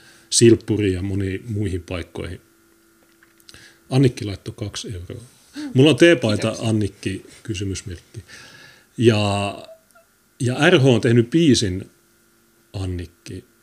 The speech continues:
Speaker 1: Se itse asiassa linkkasi mulle sen V K:ssa. Tai jon-, jonnekin. Ehkä m-, mä en tiedä, onks toi, tai liittyykö tuo Annikki mitenkään mihinkään, mutta kunhan nyt vaan mainin. Niin, niin, Annikki laittoi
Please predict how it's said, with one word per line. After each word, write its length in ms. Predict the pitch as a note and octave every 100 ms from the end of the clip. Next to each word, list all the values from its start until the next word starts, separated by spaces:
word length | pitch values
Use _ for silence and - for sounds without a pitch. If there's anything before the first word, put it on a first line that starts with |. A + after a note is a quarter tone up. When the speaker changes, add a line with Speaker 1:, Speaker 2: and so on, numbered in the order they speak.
| _ _ _ _ _ _ _ -
Speaker 1:
Se 140 | -
itse 140 | A2 A2+
asiassa 160 | -
linkkasi 400 | A#2+ A#2+ G#2 -
mulle 140 | F#2+ E2+
sen 220 | - F2
V 180 | F#2+ F2+
K:ssa. 460 | F#2+ F2+ - - - _ _ _ _ _ _ _ _ _ _ _ _
Tai 140 | - F2+
jon-, 200 | F2+ F#2+
jonnekin. 540 | G#2 G2+ F2 - - - _ _ _ _ _
Ehkä 200 | - -
m-, 320 | F#2 F#2+ G#2 G#2+ -
mä 40 |
en 60 | G2+
tiedä, 220 | G2+ F#2
onks 140 | F#2 -
toi, 260 | F#2+ F#2 - - _ _ _ _ _ _ -
tai 120 | E2+
liittyykö 420 | G#2+ G2 F#2 F2 -
tuo 320 | - G#2 F#2+ G2
Annikki 360 | F#2+ F2+ -
mitenkään 520 | F2 F2+ F#2+ E2+ E2
mihinkään, 420 | F2 F#2 F2+ G2 F#2
mutta 300 | F#2 F#2 F2 - - - - - - _ _ _ _ A3 _ _ -
kunhan 280 | F#2+ F#2+ F#2
nyt 160 | F2+
vaan 140 | F2+ F2+
mainin. 360 | F2+ E2+ F2 -
Niin, 260 | C3 D3+
niin, 180 | D3+ D#3
Annikki 320 | E3 D3 B2+
laittoi 480 | A#2+ A#2+ - A2+ G2